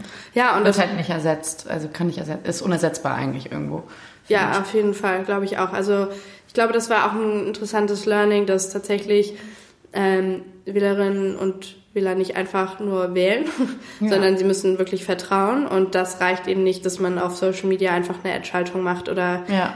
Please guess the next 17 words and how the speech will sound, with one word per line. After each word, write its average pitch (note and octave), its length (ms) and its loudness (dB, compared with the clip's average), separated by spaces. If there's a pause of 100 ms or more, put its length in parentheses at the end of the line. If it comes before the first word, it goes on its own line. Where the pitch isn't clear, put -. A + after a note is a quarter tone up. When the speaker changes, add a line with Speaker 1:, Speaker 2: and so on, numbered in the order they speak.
Speaker 1:
ähm, F3+ 580 0 (840)
mal G3+ 160 2
in G3 60 4
einem F#3+ 160 4
Artikel F#3 380 0
erscheint, F#3 440 0
sondern F3+ 440 4 (320)
man F#3+ 120 0
braucht F#3+ 220 0
verschiedene G3+ 380 0
Touchpoints G3 720 0
und F#3 200 0
dann F#3 140 0
gibt's F3+ 360 -6
vielleicht F#3 340 -2
einen F#3 100 0
Artikel, F#3 580 2